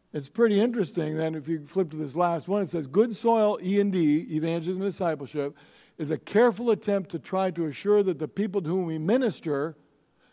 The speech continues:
clearly understand, genuinely embrace, and firmly hang on to the gospel."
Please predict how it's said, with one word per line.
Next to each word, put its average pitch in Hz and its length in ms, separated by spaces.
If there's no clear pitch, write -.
clearly 226 720
understand, 170 960
genuinely 196 920
embrace, 151 580
and 151 240
firmly 196 960
hang 185 400
on 143 460
to - 120
the 143 100
gospel." 127 560